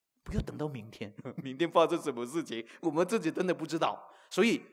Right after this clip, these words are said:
好好珍惜我们这个生命，珍惜我们这个时光。因为时光啊，等于是我们的生命啊，浪费时光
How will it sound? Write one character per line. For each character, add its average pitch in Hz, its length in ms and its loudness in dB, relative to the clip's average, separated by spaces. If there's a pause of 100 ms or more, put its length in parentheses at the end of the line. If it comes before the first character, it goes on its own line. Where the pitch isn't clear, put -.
(520)
好 101 300 -8
好 - 380 -14
珍 131 320 -4
惜 - 480 -12
我 - 180 -16
们 73 220 -18
这 - 140 -18
个 - 140 -16
生 - 360 -6
命， 135 340 -12 (200)
珍 131 260 -6
惜 82 380 -12
我 - 80 -20
们 - 200 -20
这 180 120 -16
个 - 100 -16
时 - 400 -8
光。 - 200 -14 (840)
因 127 160 -14
为 113 100 -12
时 - 460 -4
光 143 240 -6
啊， - 180 -8
等 82 160 -14
于 82 60 -18
是 - 180 -10
我 98 160 -14
们 - 160 -20
的 - 80 -20
生 - 360 -10
命 - 260 -18
啊， - 100 -20 (360)
浪 202 300 2
费 147 220 -4
时 104 400 0
光 139 240 -4